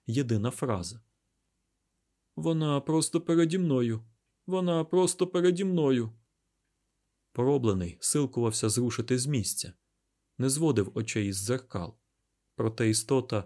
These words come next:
легко увійшла в його поле зору. Те, що було видно лише краєм ока, стало мінливим полем, від якого нікуди було тікати. І чоловік здався.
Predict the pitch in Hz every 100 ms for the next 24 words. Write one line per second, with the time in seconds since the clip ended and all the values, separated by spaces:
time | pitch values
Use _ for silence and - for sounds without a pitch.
0 | - _ 127 147 110 - 98 98 107 -
1 | 117 98 123 113 98 - 95 123 107 92
2 | 82 - _ _ _ _ _ _ _ _
3 | _ - 127 120 107 - 104 110 113 113
4 | 131 107 98 101 - 110 113 123 110 104
5 | 139 131 123 92 - _ - - - 131
6 | 117 104 - 131 135 123 107 123 139 151
7 | 113 87 80 _ _ _ _ 110 101 107
8 | 113 127 104 90 - _ - 143 113 101
9 | 90 90 95 90 - 131 104 87 - -
10 | _ _ _ _ _ - 135 - 120 107
11 | 104 110 123 104 87 - -